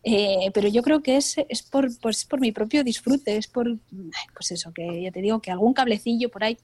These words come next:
pues, un poquito raro, una conexión rara tengo. Pero sí que es verdad que, que disfruto, hay como un, hay como un regusto,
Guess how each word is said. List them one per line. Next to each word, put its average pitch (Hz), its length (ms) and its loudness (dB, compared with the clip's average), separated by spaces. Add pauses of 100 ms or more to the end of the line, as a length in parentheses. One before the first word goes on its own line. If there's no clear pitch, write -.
(440)
pues, - 240 -14
un - 120 -20
poquito - 320 -14
raro, 190 680 -2 (220)
una 208 200 -4
conexión 202 560 -6
rara 196 240 -2
tengo. 170 320 -14 (540)
Pero 190 240 -4
sí 202 140 -6
que 202 120 -4
es 208 140 -2
verdad 202 340 0
que, 185 680 -6
que 196 100 -10
disfruto, 208 800 2 (360)
hay 214 100 -2
como 208 200 -6
un, 202 360 -8
hay 196 60 -12
como 233 240 0
un 220 160 0
regusto, 190 720 0